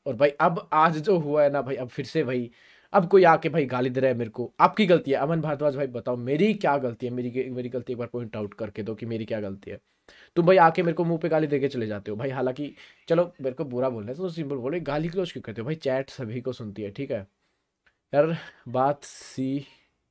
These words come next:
यार सीधी सी बात है, बंदों के पास,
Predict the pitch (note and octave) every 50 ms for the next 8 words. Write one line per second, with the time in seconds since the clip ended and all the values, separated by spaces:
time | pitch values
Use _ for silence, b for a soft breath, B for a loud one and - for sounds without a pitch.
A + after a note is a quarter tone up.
0 | _ _ _ - B2 B2 C3 C3+ C#3 - - B2 A#2+ C3 B2 - C3 A2+ A#2 A#2
1 | A2+ A2+ B2 C3 D3+ E3 B B B B B B B B - C3 C3+ C#3+ D3 -
2 | D3+ C#3 - C#3+ C#3+ D3+ - - - - - -